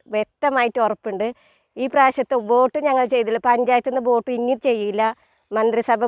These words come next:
വോട്ട് ഞങ്ങൾ ചെയ്തിട്ടില്ല, രണ്ടുപേരും ചെയ്തിട്ടില്ല. എനിക്ക് രണ്ട് മക്കളുള്ളത്. വീട്, സർക്കാരിൽ നിന്ന് വീട് കിട്ടാതെ ഞങ്ങൾ വോട്ട് ചെയ്യൂല. അവർക്ക് നമ്മൾ വെ-, വെറുതെ വീട്ട്, വീ-, വോട്ട് ചെയ്തിട്ട് എന്താ ചെയ്-, കിട്ടണ്ടേ? ഞങ്ങൾക്ക്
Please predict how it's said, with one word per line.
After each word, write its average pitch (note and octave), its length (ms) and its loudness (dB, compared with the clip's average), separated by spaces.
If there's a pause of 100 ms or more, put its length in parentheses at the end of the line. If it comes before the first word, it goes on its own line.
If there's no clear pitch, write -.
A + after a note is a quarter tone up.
വോട്ട് A3+ 180 -2
ഞങ്ങൾ A3 160 0
ചെയ്തിട്ടില്ല, G3 500 -4
രണ്ടുപേരും B3 540 2
ചെയ്തിട്ടില്ല. F#3 440 -6 (280)
എനിക്ക് A3+ 260 -2
രണ്ട് A#3+ 360 4
മക്കളുള്ളത്. A3+ 720 -2 (280)
വീട്, C4+ 560 2
സർക്കാരിൽ C4+ 520 4
നിന്ന് D4 180 2
വീട് C#4 300 2
കിട്ടാതെ B3 420 -4
ഞങ്ങൾ A#3+ 160 -2
വോട്ട് A3+ 320 -2
ചെയ്യൂല. F3+ 560 -4 (500)
അവർക്ക് A#3+ 340 2
നമ്മൾ C#4 200 2
വെ-, C4+ 200 2
വെറുതെ B3 260 2
വീട്ട്, C4 220 0
വീ-, B3 540 0
വോട്ട് A#3+ 280 2
ചെയ്തിട്ട് B3 380 0
എന്താ A#3+ 240 0
ചെയ്-, A#3 300 -6 (100)
കിട്ടണ്ടേ? A3+ 320 -4
ഞങ്ങൾക്ക് G#3+ 340 -4